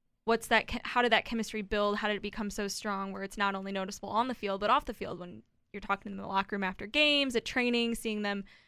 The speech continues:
the way that they're, you know, on, on social media, the way that the team, you know, posts, like, little fun videos and pictures. And, and I think that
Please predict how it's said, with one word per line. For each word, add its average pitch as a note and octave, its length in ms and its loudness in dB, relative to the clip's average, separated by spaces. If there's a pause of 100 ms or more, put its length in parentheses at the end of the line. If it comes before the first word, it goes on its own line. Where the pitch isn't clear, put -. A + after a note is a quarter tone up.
(160)
the G#3+ 60 -4
way A3 120 2
that G#3 140 -6
they're, G3+ 160 0
you G3 160 -4
know, F#3+ 140 -8
on, D#3+ 160 -12
on A3+ 120 2
social A#3 320 2
media, A3 240 4
the G#3 80 2
way G#3 120 2
that G3+ 120 -6
the G3+ 60 -4
team, G#3 300 -2
you G3+ 60 0
know, G3+ 80 2
posts, G3+ 340 2
like, G#3+ 160 -8
little G#3+ 220 0
fun G#3+ 280 -2
videos G#3 400 2
and G#3+ 100 -4
pictures. G3+ 500 -6
And, G3 140 -10 (460)
and A#3 80 6
I A#3 100 8
think A#3+ 400 2
that A3 380 4